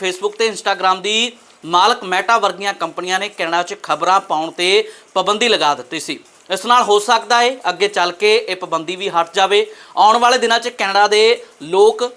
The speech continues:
ਪੰਜਾਬੀ, ਹਿੰਦੀ ਤੇ ਅੰਗਰੇਜ਼ੀ ਭਾਸ਼ਾ 'ਚ ਖਬਰਾਂ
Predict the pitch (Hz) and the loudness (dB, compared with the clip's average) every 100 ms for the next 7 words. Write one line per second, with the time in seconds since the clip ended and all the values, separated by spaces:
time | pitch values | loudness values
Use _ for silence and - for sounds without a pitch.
0 | - 165 165 175 170 226 190 175 202 208 | -6 -4 0 0 0 -4 -6 -6 -2 0
1 | 208 175 160 156 185 185 151 170 170 190 | 0 -2 -8 -8 -2 0 0 -2 -4 -8
2 | - 156 165 180 | -8 -4 2 2